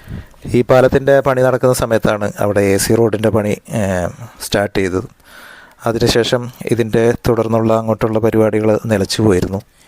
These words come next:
ഇതിന് ചുറ്റും ധാരാളം വീട്ടുകാരുണ്ട്. ഇവിടുത്തെ പഴയ പാലമാണ് ഈ കാണുന്നത്. എന്നാൽ വെള്ളം ഉപയോഗിക്കാൻ പറ്റാത്തൊരവസ്ഥയാണിപ്പോൾ. എല്ലാവരും പാലത്തിന് വേണ്ടി കാത്തിരുന്നു. പുതിയ പാലം വന്നപ്പോൾ വെള്ളം ഉപയോഗശൂന്യമായി.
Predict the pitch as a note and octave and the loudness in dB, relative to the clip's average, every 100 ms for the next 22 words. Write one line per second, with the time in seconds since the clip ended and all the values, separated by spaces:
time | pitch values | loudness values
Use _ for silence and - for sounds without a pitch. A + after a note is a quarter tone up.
0 | - C#3 C#3 D#3+ E3 - D#3+ - - C3 | -8 0 2 4 2 2 -2 -6 -4 0
1 | B2+ C3+ C#3 B2+ A2+ A#2+ G2+ F#2+ F#2 - | 4 4 4 2 2 2 0 -2 -6 -10
2 | - _ - C3 C#3 D3+ D3 - B2+ C3 | -20 _ 2 2 4 2 2 2 4 4
3 | C#3 C3+ B2 A#2+ A#2 A#2+ - _ _ - | 4 4 2 0 0 -2 -6 _ _ 0
4 | A#2+ A#2+ A2 F#2+ F#2 F#2 - _ _ _ | 0 2 -2 -2 -6 -6 -10 _ _ _
5 | _ _ _ _ _ _ _ C3+ C3+ C#3+ | _ _ _ _ _ _ _ -2 0 2
6 | C#3+ - C3+ B2+ C#3 D#3 - - B2+ C3 | 0 2 2 2 2 0 -2 0 2 4
7 | C3 B2+ C3+ B2 - A#2+ B2 A#2 A#2 A2 | 2 0 -4 -6 -4 -2 -2 0 0 2
8 | G#2 - A2 G2+ F#2 - - _ _ - | 0 0 -2 -2 -4 -6 -8 _ _ -20
9 | _ _ _ _ _ _ - B2 B2+ C3+ | _ _ _ _ _ _ -2 0 2 0
10 | C3 B2+ B2 C#3 C3+ C3+ B2+ C3 - - | 0 0 0 -2 0 0 0 -4 -6 -4
11 | A#2+ A#2 - A#2 A2+ B2 - - _ - | -2 0 -2 -2 -4 -6 -8 -20 _ -6
12 | A2+ A#2 A#2+ A#2+ B2+ A#2+ A#2+ - A#2 B2 | -2 0 0 0 0 0 -2 -2 -2 -2
13 | - - A2+ G#2+ A2+ B2 - A2 G#2 G2+ | -6 -8 -2 0 0 -2 -4 -2 0 2
14 | G#2 - G2+ F#2 F2 | 0 0 -2 0 -2